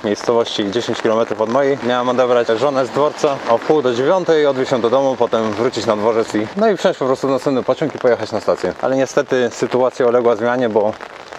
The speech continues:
no, jak widać, pada i wtedy pociągi <laughs> głupieją. Także moja żona, zamiast wrócić w godzinę do domu,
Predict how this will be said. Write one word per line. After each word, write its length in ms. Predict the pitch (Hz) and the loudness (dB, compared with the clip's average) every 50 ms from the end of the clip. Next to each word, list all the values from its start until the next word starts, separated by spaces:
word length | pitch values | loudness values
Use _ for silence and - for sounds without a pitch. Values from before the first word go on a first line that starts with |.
| - - - - - - | -14 -14 -16 -16 -10 -4
no, 60 | 120 117 | -2 0
jak 100 | 110 107 | 0 0
widać, 240 | 117 110 110 - | 0 0 0 -2
pada 380 | - - 147 143 143 143 139 135 | 2 0 2 2 4 4 2 2
i 320 | - - 117 120 127 131 113 - | 0 0 0 0 0 -2 -4 -6
wtedy 340 | - - 117 110 120 123 | -2 0 0 2 2 -2
pociągi 560 | 117 - - - 113 117 120 104 117 120 127 117 - - - - - - - - | -2 -4 -2 0 0 0 2 0 0 -2 -2 -4 -6 -10 -12 -10 -10 -10 -10 -10
<laughs> 460 | - - - - - - - - - | -14 -14 -14 -14 -14 -14 -12 -4 -2
głupieją. 440 | - 120 123 156 156 147 113 95 82 80 - - - | -2 0 2 2 2 2 0 0 -2 -4 -8 -2 0
Także 400 | 107 104 92 92 104 98 101 98 | 0 0 0 0 0 2 2 2
moja 260 | 104 117 117 110 110 | 2 0 2 0 0
żona, 260 | 104 127 120 117 110 | 0 0 0 0 0
zamiast 300 | 101 113 113 110 110 98 | 0 0 0 0 0 -2
wrócić 320 | 104 110 131 - - 110 98 | -2 -4 -4 -2 -4 -6 -6
w 400 | 95 95 104 107 110 104 101 107 | -2 0 2 2 4 4 2 2
godzinę 440 | 123 123 104 127 147 143 147 151 151 - - | 2 0 0 0 0 0 0 -2 -2 -4 -6
do 180 | 131 120 123 120 | -2 0 0 2
domu, 280 | 117 123 127 139 151 | 2 2 0 0 -2